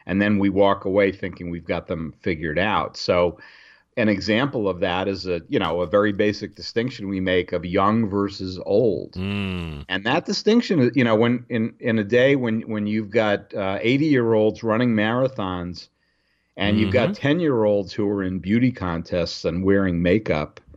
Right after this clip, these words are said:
Speaker 1: you know, that's an example of a distinction or a category that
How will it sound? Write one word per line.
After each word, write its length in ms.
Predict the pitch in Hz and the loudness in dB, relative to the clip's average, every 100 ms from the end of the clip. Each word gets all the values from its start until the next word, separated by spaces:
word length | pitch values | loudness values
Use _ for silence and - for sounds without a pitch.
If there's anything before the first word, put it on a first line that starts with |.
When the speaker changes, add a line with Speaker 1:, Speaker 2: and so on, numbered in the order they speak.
| _ _ _ _ _ _ _ _ - | _ _ _ _ _ _ _ _ -4
Speaker 1:
you 160 | 113 | 2
know, 180 | 101 90 | 4 4
that's 340 | 90 107 113 123 | 2 2 0 -2
an 100 | 107 | -4
example 600 | 87 104 113 117 110 90 | -2 0 0 0 -2 -2
of 120 | 87 | -4
a 40 | |
distinction 800 | 85 90 - - 110 - 110 95 87 | -8 -10 -8 -4 -4 -4 -6 -4 -2
or 100 | 82 | -4
a 60 | |
category 720 | - 98 95 98 87 90 90 85 | -4 -2 -2 -2 -4 -4 -2 0
that 300 | 87 87 | -2 -2